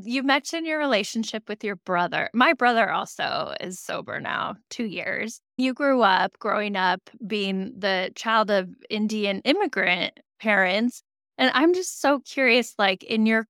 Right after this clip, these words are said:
culture, and I, I love learning about, like, different cultures and how they view alcohol, different cultures, different religions. So in your experience, what, what is the Indian culture, like, attitude towards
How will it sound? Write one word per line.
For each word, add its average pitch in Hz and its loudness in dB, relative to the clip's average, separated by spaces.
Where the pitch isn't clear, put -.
culture, 202 2
and 196 -2
I, 233 2
I 262 6
love 311 4
learning 254 2
about, 185 0
like, 180 -8
different 262 -8
cultures 220 -2
and 196 -4
how 185 2
they 185 -2
view 190 0
alcohol, 214 2
different 214 -4
cultures, 269 -2
different 202 -4
religions. 220 0
So 220 4
in 262 2
your 294 2
experience, 214 -2
what, 240 2
what 247 0
is 269 -4
the 233 -2
Indian 208 0
culture, 196 -2
like, 170 -2
attitude 180 -4
towards - -6